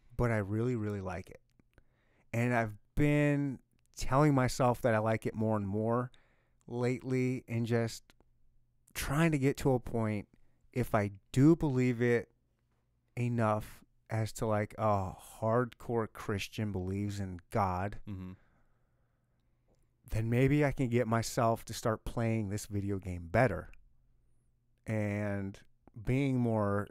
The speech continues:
Speaker 1: you know, successful, in air quotes, just with, with life in general. I don't know.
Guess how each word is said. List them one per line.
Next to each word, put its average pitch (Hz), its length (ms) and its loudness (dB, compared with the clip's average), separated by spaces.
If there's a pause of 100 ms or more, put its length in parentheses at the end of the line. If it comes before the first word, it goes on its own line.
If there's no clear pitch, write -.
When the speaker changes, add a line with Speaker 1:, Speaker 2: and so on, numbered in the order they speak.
Speaker 1:
you 120 100 2
know, 98 120 0
successful, 104 880 -2
in 104 120 -4
air 95 180 -4
quotes, - 520 -8 (640)
just 110 240 -2
with, 104 260 -2 (200)
with 120 200 -4
life 123 360 0
in 87 140 -10
general. 95 420 -6 (1800)
I - 80 -4
don't 160 160 4
know. 185 280 2